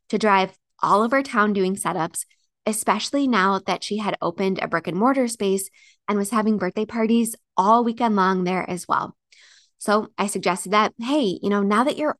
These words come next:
overall business looks different, maybe you need to D S D or <laughs> do something different in some areas, at least temporarily while you adjust.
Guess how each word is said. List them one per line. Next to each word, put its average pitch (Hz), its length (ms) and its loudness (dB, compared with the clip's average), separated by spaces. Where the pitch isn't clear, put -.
overall 226 480 4
business 214 600 -2
looks 208 340 -4
different, 247 540 -2
maybe 240 380 4
you 285 160 0
need 214 300 0
to 220 280 2
D 165 240 -2
S 226 300 -2
D 269 380 0
or - 420 0
<laughs> - 40 -18
do 180 140 0
something 226 340 -2
different 240 440 0
in 226 180 2
some 220 360 0
areas, 180 420 -2
at 208 200 0
least 254 460 -2
temporarily 170 840 0
while 160 240 0
you 170 260 -4
adjust. - 480 -6